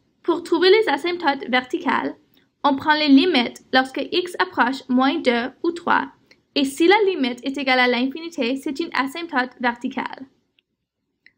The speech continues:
Alors, moins deux et trois sont tous deux des asymptotes verticales. Finalement, il faut trouver les maximums et minimums. Pour ce faire, il faut trouver la dérivée de f de x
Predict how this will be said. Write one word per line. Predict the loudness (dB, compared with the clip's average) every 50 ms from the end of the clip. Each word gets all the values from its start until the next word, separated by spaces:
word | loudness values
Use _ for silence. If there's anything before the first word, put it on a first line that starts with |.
| _ _ _ _ -2 0
Alors, | 2 2 2 2 0 -2 -4 -8 -10 _ _ -2
moins | -2 0 0 0
deux | 0 2 0 2 0 -2
et | -6
trois | -6 -4 -4 -2 -2 -4 -4
sont | -6 -8 -8 -8
tous | 0 2 2 4
deux | 4 4 2
des | 2 0 0 0
asymptotes | -2 -4 -6 -6 -4 -4 -4 -4 -4 -4 -4
verticales. | -4 -4 -4 -6 -10 -10 -8 -8 -8 -8 -10 -12 -14 -16 _ _ _ _ _ _ _ _ _ _ _ _ _ _ _ _ _ _ _ _ _ _ _ _ _ _ _ _ _ _ _
Finalement, | 2 4 6 6 4 4 2 0 -2 -2 -4 -8 -12 _ _ _ _ _ _ -6
il | -6 -4 -2
faut | -2 -2 -4
trouver | 0 2 2 2 4 2 0
les | 0 0 2
maximums | 2 2 0 0 -2 -2 0 2 2 2 2 2 2
et | 4 4
minimums. | 6 6 6 4 4 4 2 -2 -4 -6 -8 -10 -10 _ _ _ _ _ _ _ _ _ _ _ _ _ _ _ _ _ _ 0
Pour | 0 0 2 0
ce | -2 -2 -2
faire, | -2 -2 -2 -2 -4 -8 -8 -10 -14 _ _ _ _ _ -6
il | -6 -4
faut | 0 0 0 0
trouver | 2 0 0 2 2 2
la | 2 2
dérivée | 2 2 0 0 -2 -2 -2 -2 -2 0
de | -2 -2
f | -2 -4 -4 -4 -6
de | -8 -6 -6
x | -6 -6 -6 -8 -10 -16 -20 -20 -20